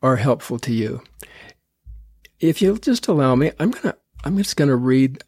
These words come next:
each one of them once again to see if any one of them, and, and not all of them will speak to you personally, but maybe one of them stands out and will help you. When you don't know what to do, do nothing. Number two,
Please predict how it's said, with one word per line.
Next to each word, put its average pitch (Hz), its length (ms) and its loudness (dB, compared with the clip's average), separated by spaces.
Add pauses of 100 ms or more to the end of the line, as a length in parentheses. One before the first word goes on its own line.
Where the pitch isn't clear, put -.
(120)
each 147 240 -2
one 139 120 2
of 127 80 2
them 123 140 0
once 127 220 -2
again 123 380 0
to 143 80 0
see 127 180 -2
if 131 140 -2 (100)
any 180 200 4
one 143 360 2
of 123 220 -4
them, 123 340 0
and, - 180 0
and 170 120 2
not 190 220 2
all 151 240 4
of 135 140 0
them 120 180 2
will 123 120 0
speak - 380 -2
to 127 120 -2
you 120 260 0
personally, 120 680 -2
but 123 260 -2
maybe 156 340 4
one 131 260 2
of 123 120 0
them 120 280 -2 (360)
stands 135 460 0
out 110 240 2
and 123 160 -2
will 117 80 0
help 110 320 -2
you. - 200 -4 (640)
When 156 160 4
you 135 100 4
don't 143 260 2
know 185 140 4
what 175 260 0
to 185 100 0
do, 113 480 0 (800)
do 135 160 2
nothing. 147 460 -4 (1160)
Number 135 260 0
two, 127 420 -2